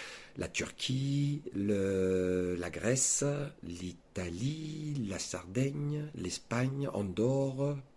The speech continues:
Portugal. Euh, vous allez voir, il y a un flash code sur, euh, sur, euh, les réseaux sociaux. Vous allez pouvoir, euh, euh, me suivre. Je ferai mon retour sur Paris le onze janvier.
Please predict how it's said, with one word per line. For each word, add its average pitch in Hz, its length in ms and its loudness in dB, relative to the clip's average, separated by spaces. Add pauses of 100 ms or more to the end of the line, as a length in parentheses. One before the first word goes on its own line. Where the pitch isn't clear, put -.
Portugal. 120 680 -2
Euh, 95 540 2
vous 104 120 2
allez 113 100 6
voir, 127 180 4
il 113 60 6
y - 20 6
a 104 60 6
un 101 80 0
flash - 260 0
code 117 300 2
sur, 92 280 0
euh, 87 360 0
sur, 87 300 -2
euh, 80 680 -2 (640)
les 92 120 -2
réseaux 92 260 0
sociaux. 135 420 2
Vous 113 180 2
allez 101 140 2
pouvoir, 113 420 0
euh, 87 140 2 (680)
euh, 85 500 0
me 123 120 6
suivre. 127 380 4 (500)
Je 135 140 6
ferai 165 160 6
mon 151 140 6
retour 143 420 8
sur 123 200 4
Paris 151 240 4
le 131 260 4
onze 196 320 8
janvier. 95 580 0